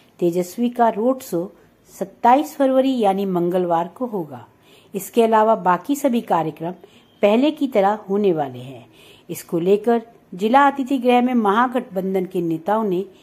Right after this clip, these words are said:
एक बैठक करते हुए कहा कि रोड शो का कार्यक्रम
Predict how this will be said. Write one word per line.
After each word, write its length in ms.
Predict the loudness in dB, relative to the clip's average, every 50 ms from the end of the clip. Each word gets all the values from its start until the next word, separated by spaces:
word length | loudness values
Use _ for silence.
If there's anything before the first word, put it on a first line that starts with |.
| _ _ _ _ _ -10
एक 220 | -10 -8 -8 -6
बैठक 400 | -4 -2 -2 -2 -2 -4 -4 -2
करते 240 | -2 -2 -2 0 0
हुए 160 | 2 2 2
कहा 360 | 0 0 -2 -2 -2 -2 -4 -6 -14 -20 _ _ _ _ -4
कि 120 | -2 0
रोड 260 | 4 6 6 6 4
शो 180 | 2 2 0 2
का 120 | 2 2
कार्यक्रम 560 | 0 2 2 2 2 2 0 -2 -2 -2 -2